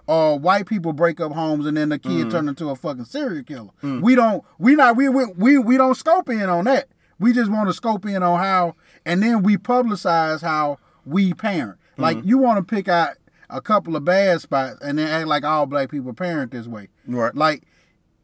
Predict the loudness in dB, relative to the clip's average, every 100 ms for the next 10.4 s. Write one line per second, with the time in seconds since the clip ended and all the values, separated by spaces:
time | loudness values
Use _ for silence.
0 | _ _ -2 0 0 -4 -4 -6 _ -8
1 | -6 -6 -4 -2 0 -2 -4 -4 -4 -4
2 | -6 -6 -10 -18 _ _ _ _ -16 -6
3 | -4 -2 -4 -4 -2 -2 0 -6 -6 -6
4 | -4 -6 -8 -2 0 0 -2 -10 -10 -12
5 | -12 -20 -20 -20 _ _ _ _ _ _
6 | _ 0 0 0 _ -4 2 4 6 6
7 | 4 4 4 4 2 0 -2 2 2 2
8 | -4 -8 -10 _ -2 -2 0 -4 -6 -4
9 | -4 -4 -10 _ _ -10 -10 -6 0 0
10 | 0 -8 -8 -10